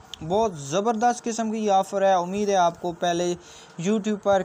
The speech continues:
किसी ने भी नहीं बताई होगी जो कि मैं आपके साथ share करने वाला हूँ। तो आप जल्दी से अगर आप Telenor sim use करते हैं तो इसको भी kindly use कर लीजिएगा। जो दूसरा और सस्ता package है वो आपको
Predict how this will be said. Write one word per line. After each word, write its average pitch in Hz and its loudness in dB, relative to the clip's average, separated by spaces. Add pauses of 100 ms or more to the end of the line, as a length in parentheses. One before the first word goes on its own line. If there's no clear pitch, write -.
(100)
किसी 254 0
ने 220 0
भी 202 -2
नहीं 185 -4
बताई 160 0
होगी 156 -2
जो 151 -6
कि 165 -10
मैं 151 -6
आपके 147 -2
साथ 147 -2
share 240 0
करने 180 -4
वाला 160 2
हूँ। 160 -4
तो 151 -6
आप 151 0
जल्दी 196 -4
से 185 -2
अगर 170 -2
आप 160 2 (920)
Telenor 240 4
sim 208 -2
use 185 -2
करते 180 -2
हैं 170 -2
तो 160 -2
इसको 185 -2
भी 180 -2 (100)
kindly 170 -2
use 165 -4
कर 160 -2
लीजिएगा। 160 -2 (600)
जो 175 0
दूसरा 247 2 (260)
और 208 2
सस्ता 233 -2
package 196 0
है 180 2
वो 175 -2 (880)
आपको 185 2